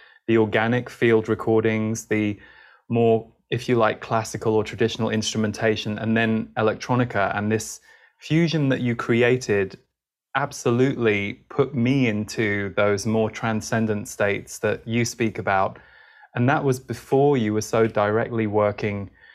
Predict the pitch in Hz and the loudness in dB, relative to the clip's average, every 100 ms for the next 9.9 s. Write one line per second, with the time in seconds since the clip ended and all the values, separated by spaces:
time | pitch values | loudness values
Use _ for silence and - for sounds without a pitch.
0 | - - 127 113 110 120 110 107 104 - | -20 -4 2 2 2 0 0 0 -2 -6
1 | - 113 104 104 101 - 123 131 127 120 | -4 0 4 2 0 -4 -2 0 0 0
2 | 107 104 107 104 101 101 104 - 107 - | 0 0 -2 -2 -4 -6 -6 -6 -8 -4
3 | 113 107 104 107 104 117 110 107 104 104 | -2 -2 -2 -4 -6 -6 -6 -4 -4 -4
4 | 101 107 - 110 113 110 95 - - 107 | -4 -6 -6 -6 -2 0 -2 -6 -2 0
5 | 107 107 - _ _ _ _ _ _ _ | 0 -2 -14 _ _ _ _ _ _ _
6 | _ - 160 180 180 - - 160 175 180 | _ -2 2 2 2 -2 -2 0 2 2
7 | 180 151 - - 147 135 - - 120 117 | 0 -2 -4 -2 0 0 -2 -4 0 0
8 | 120 - 120 113 110 110 - _ _ _ | -2 -2 0 2 0 -4 -10 _ _ _
9 | _ _ _ _ - 123 120 110 - | _ _ _ _ -6 0 2 2 0